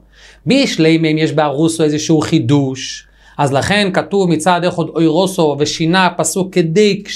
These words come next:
לרמז לנו לגר-, לדרוש גזירו שווה, ומצד שני, "ארוסו",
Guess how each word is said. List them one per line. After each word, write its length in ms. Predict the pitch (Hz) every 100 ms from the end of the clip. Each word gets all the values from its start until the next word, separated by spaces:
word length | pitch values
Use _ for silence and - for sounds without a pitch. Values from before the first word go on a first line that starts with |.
| 180 165
לרמז 520 | 151 160 151 160 185 175
לנו 100 | 165
לגר-, 480 | 147 143 151 156
לדרוש 300 | 156 151 165
גזירו 240 | 139 156 143
שווה, 280 | 101 104 180 - _ _ _ _ 113
ומצד 380 | 107 165 175
שני, 520 | 202 262 302 240 220 - - _ -
"ארוסו", 760 | 156 233 294 - 208 202 190